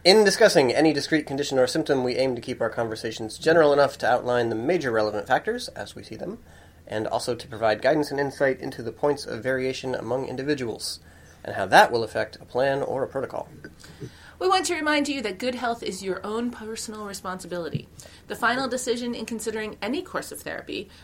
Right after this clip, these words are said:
Speaker 2: whether discussed on the internet or prescribed by your physician, is always yours.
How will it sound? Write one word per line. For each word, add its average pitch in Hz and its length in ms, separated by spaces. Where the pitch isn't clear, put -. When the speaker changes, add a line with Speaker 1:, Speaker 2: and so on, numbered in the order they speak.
Speaker 2:
whether 226 200
discussed 208 460
on 247 80
the 302 80
internet 247 380
or 165 80
prescribed 156 420
by 175 120
your 190 100
physician, 262 560
is 190 100
always 151 380
yours. - 360